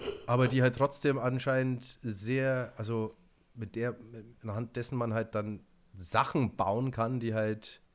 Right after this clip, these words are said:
eigentlich nicht möglich sein sollten, dafür, dass es in dem Zeitraum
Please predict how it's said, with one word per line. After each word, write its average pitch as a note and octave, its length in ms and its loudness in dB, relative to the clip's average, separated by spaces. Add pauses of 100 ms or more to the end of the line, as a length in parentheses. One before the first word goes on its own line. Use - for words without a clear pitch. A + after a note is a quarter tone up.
(640)
eigentlich D#3+ 380 6
nicht C#3+ 160 2
möglich D3+ 320 8
sein G#2+ 220 4
sollten, G#2 400 2
dafür, B2 320 4
dass A2 200 2
es A#2 160 -2
in A2 160 -6
dem A#2+ 360 2 (1200)
Zeitraum A2+ 960 4